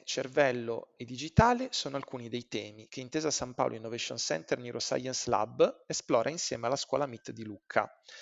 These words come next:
Ci racconta quali sono i punti di contatto tra lo yoga e l'applicazione moderna delle neuroscienze e, piccola curiosità, è vero che possiamo considerare lo yoga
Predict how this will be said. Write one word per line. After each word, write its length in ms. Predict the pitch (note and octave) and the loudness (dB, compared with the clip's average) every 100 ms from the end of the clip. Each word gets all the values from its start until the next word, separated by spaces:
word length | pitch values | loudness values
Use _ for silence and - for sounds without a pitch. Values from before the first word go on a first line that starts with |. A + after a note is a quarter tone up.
| - - - | -16 -16 -4
Ci 160 | - | 2
racconta 480 | D4 - D#3+ B2 A#2 | 2 2 -2 0 -2
quali 220 | - A#2+ | -2 -2
sono 240 | - C#3+ C3+ | -2 -4 -6
i 40 | |
punti 300 | - D#3+ D3 | -8 -8 -8
di 120 | B2+ | -8
contatto 440 | - B2 D3 - - | -8 -2 0 0 -2
tra 160 | B2 | -2
lo 100 | A#2+ | -2
yoga 540 | A#2+ C3+ C#3+ D3+ D#3 - | 0 2 4 4 2 2
e 100 | C3 | 0
l'applicazione 680 | B2 B2+ - - - B2+ | -2 -4 -8 -6 -4 -4
moderna 400 | B2+ A#2+ B2 B2 | -4 0 0 0
delle 200 | A#2+ A#2+ A#2+ | -2 -2 -4
neuroscienze 920 | A#2+ A#2+ - B2+ A2 A2 - A2+ - | -6 -6 -4 -4 -6 -8 -6 -6 -2
e, 320 | - C3 - _ _ | 0 0 -2 _ _
piccola 380 | D3 - B2+ B2 | -12 0 0 0
curiosità, 720 | B2 B2+ B2 A#2+ A#2+ G2+ - - - - - | -2 -4 -4 4 4 4 0 -18 -20 -12 -2
è 80 | E3+ | 4
vero 220 | F#3+ C#3 | 6 4
che 120 | B2 | 2
possiamo 380 | B2+ - C3 B2 | -4 0 0 -2
considerare 560 | B2+ A#2+ A#2+ B2+ B2 | -6 -6 2 4 6
lo 140 | B2 A#2+ | 4 0
yoga 420 | A#2+ C3+ C3 | 4 4 6